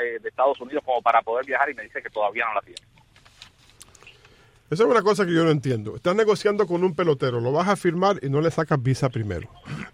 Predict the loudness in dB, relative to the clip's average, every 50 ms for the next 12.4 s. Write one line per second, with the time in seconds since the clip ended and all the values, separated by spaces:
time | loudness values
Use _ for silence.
0 | -8 -6 -6 -4 -6 -6 -8 -10 -10 -10 -6 -6 -6 -4 -2 -2 -2 -2 -2 -2
1 | -4 -4 0 2 2 4 6 6 6 6 6 4 4 4 4 4 4 4 4 4
2 | 4 4 6 6 4 4 4 2 2 2 2 0 -2 -4 -4 -4 -2 0 0 0
3 | -2 -2 -2 0 0 2 0 0 -2 -6 -6 -4 0 2 4 4 4 2 -2 -2
4 | 0 0 0 0 0 -2 0 0 0 -2 -2 -2 -4 -4 -4 -6 -4 -2 -2 -2
5 | -2 -6 -10 -6 -4 -4 -4 -4 -4 -6 -8 -8 -10 -14 _ _ _ _ _ _
6 | _ _ -16 -14 -12 -10 -10 -10 -8 -6 -6 -6 -4 2 4 6 6 6 4 4
7 | 2 2 2 2 0 -2 -2 0 0 0 -2 0 2 2 2 4 4 4 4 2
8 | -2 -6 -8 -4 -2 -2 -2 -2 -2 -4 -6 -8 -8 -6 -2 -2 0 0 0 0
9 | 0 2 2 2 2 0 -2 -6 -8 _ _ _ _ -4 -4 -4 -2 -2 -2 -2
10 | -2 -2 -4 -6 -6 -6 -6 -6 -6 -4 -4 -4 -4 -4 -4 -4 -2 0 2 2
11 | 2 2 0 -2 -2 -2 -4 -4 -2 -2 -2 -2 -2 -4 -8 -8 -8 -4 -4 -4
12 | -2 -2 0 0 0 0 -2